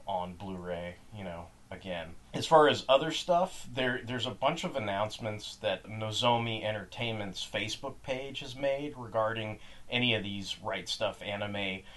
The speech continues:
you know, Blu-ray and D V D releases. There, there's been some video where they showed that they were clearly working on Stardust Memory, and they actually announced that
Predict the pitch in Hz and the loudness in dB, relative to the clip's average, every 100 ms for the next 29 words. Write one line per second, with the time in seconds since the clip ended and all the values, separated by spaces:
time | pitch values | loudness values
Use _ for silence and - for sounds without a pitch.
0 | - 123 110 92 107 107 101 104 98 95 | -8 0 0 0 -4 -2 -2 -2 -2 -6
1 | 101 110 98 90 98 95 107 117 117 - | -6 -6 -6 -6 -6 -6 -6 -4 -4 -6
2 | 143 156 - - - - - 123 117 110 | -6 -10 -12 -18 -20 -20 -4 0 0 0
3 | 113 117 104 127 113 131 107 113 117 113 | -2 -4 -2 -2 0 0 0 0 2 4
4 | 117 113 107 95 92 - 107 101 101 104 | 4 4 2 -2 -4 -2 0 0 -4 -6
5 | 98 92 - 127 113 107 101 92 104 104 | -6 -8 -6 -4 -2 -2 -4 -4 -4 -4
6 | 107 98 95 92 92 - - - - - | -2 2 4 4 0 -10 -16 -16 -20 -4
7 | - - 117 113 92 - 107 110 110 123 | 0 6 8 8 4 -4 0 2 2 0
8 | 139 147 139 - 110 101 104 104 101 110 | -2 -6 -8 -2 0 0 0 0 2 2
9 | - 117 98 95 98 98 101 - - - | 0 -4 -2 -2 -2 -4 -4 -8 -8 -2
10 | 92 | -2